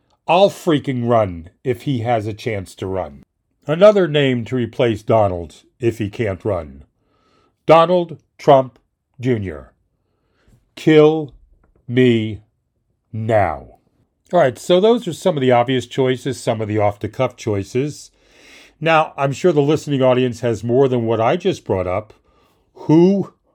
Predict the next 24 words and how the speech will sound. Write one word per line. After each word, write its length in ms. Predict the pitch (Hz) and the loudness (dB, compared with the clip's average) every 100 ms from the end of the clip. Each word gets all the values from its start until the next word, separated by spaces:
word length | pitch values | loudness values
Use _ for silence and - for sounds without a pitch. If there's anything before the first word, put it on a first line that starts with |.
| - | -10
on 80 | 101 | -6
the 120 | 98 | -4
Democratic 680 | 87 107 143 - 156 180 | -2 -2 -2 -4 -2 -4
side 560 | - - 104 90 92 123 _ _ _ - | -4 0 0 0 -4 -12 _ _ _ -10
and 160 | 107 98 | -8 -6
who 500 | - 147 208 196 - | -2 0 0 -4 -4
on 180 | 160 160 | -4 -4
the 100 | 156 | -6
Republican 800 | 160 156 - 208 196 151 107 98 | -6 -8 -4 -2 -2 -8 -8 -10
side 560 | - 107 98 98 104 - _ _ _ - | -6 -4 -2 -6 -10 -18 _ _ _ -6
would 200 | 117 101 | -4 -2
you 220 | 131 202 | -4 -2
offer 500 | 160 127 123 139 131 - | 2 2 2 -2 -4 -4
as 260 | 113 95 | -6 -6
legitimate 840 | 98 107 92 85 101 135 180 190 | -6 -8 -8 -10 -6 -4 -4 -8
candidates 760 | - 156 131 123 120 120 - - _ _ _ _ _ _ | -10 -8 -6 -6 -6 -8 -18 -20 _ _ _ _ _ _
to 120 | - | -6
be 180 | 107 123 | -4 -2
the 120 | 139 | -4
leader 680 | 160 151 104 101 98 117 160 | -4 -4 -4 -2 -2 -4 -6
of 360 | 143 101 101 101 | -8 -10 -8 -10
the 100 | 120 | -10
free 400 | - 104 90 95 | -10 -10 -8 -8
world? 640 | 113 175 175 123 80 73 | -4 0 2 0 -2 -10